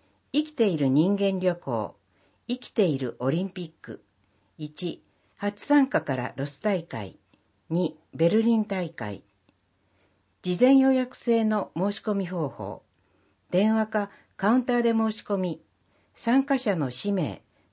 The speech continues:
代表者の電話番号をお知らせください。なお、イベントは中止となる場合があります。ここまでの担当は村上でした。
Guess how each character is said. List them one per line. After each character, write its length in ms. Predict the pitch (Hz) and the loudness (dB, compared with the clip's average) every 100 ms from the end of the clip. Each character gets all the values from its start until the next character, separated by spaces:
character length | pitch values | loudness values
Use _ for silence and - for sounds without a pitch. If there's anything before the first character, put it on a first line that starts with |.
| - | -4
代 220 | 208 240 | -2 2
表 180 | 277 269 | 2 2
者 180 | - 160 | 2 0
の 180 | 135 - | 0 -4
電 220 | 135 190 | 2 4
話 140 | 247 247 | 4 2
番 200 | 254 240 | 2 2
号 120 | 170 | 0
を 20 | 127 | -2
お 60 | |
知 140 | 120 143 | -4 -4
ら 100 | 139 | -4
せ 140 | 147 | -4
く 120 | 143 | -2
だ 140 | 139 135 | -4 -4
さ 200 | 156 120 | -6 -8
い。 140 | - _ _ _ _ _ _ - | -10 _ _ _ _ _ _ -2
な 260 | 226 233 | 2 2
お、 100 | 165 - _ - | 0 -8 _ -4
イ 100 | 165 | 0
ベ 140 | 214 226 | 2 2
ン 100 | 220 | 2
ト 160 | 208 | 2
は 180 | 196 - - | 2 -2 -8
中 220 | - 226 | -2 0
止 140 | 254 - | 0 0
と 100 | 247 | 0
な 140 | 233 | 2
る 120 | 202 | 2
場 160 | 139 139 | 0 0
合 100 | 147 | -2
が 140 | 143 | -2
あ 40 | 131 | -4
り 120 | 135 | -4
ま 140 | 131 | -6
す。 220 | 123 - _ _ _ _ _ _ _ _ _ _ _ _ _ _ _ _ _ _ _ _ _ _ _ _ _ - | -8 -18 _ _ _ _ _ _ _ _ _ _ _ _ _ _ _ _ _ _ _ _ _ _ _ _ _ -6
こ 140 | 214 | 0
こ 120 | 269 | 8
ま 140 | 277 294 | 10 10
で 120 | 254 | 6
の 160 | 190 160 | 4 2
担 280 | 175 165 | 2 0
当 240 | 160 170 156 | 2 0 2
は 200 | 151 - _ - | 0 -4 _ -2
村 220 | 156 190 | 0 0
上 280 | 196 196 185 | 0 0 2
で 140 | 180 | 2
し 100 | 170 | 0
た。 200 | - 117 | -8 -12